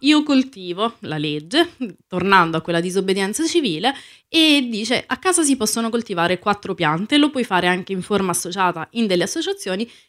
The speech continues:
e quando sei in giro che c'hai l'erba in tasca puoi tenere per il tuo uso personale fino a trenta grammi, senza essere considerato un drogato, un tossico, un criminale, uno spacciatore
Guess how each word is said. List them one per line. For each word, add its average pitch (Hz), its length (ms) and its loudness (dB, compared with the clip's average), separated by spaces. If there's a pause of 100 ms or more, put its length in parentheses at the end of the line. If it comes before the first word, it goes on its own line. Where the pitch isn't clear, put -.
e 233 280 2
quando 214 260 0
sei 220 220 -2
in 302 100 0
giro 214 260 0
che 175 140 -6
c'hai 170 360 0
l'erba 190 380 4
in 311 140 0
tasca 175 420 0 (240)
puoi 220 140 4
tenere 185 380 4
per 202 120 -2
il 247 120 2
tuo 247 120 0
uso 202 220 2
personale 170 500 -2
fino 180 160 -6
a 165 60 -4
trenta 165 340 -4
grammi, 156 400 -6
senza 311 380 2
essere 247 300 4
considerato 247 600 2
un 254 140 0
drogato, 208 480 4
un 240 160 -2
tossico, 190 400 -2
un 202 80 -2
criminale, 226 440 4
uno 196 120 -2
spacciatore 247 600 2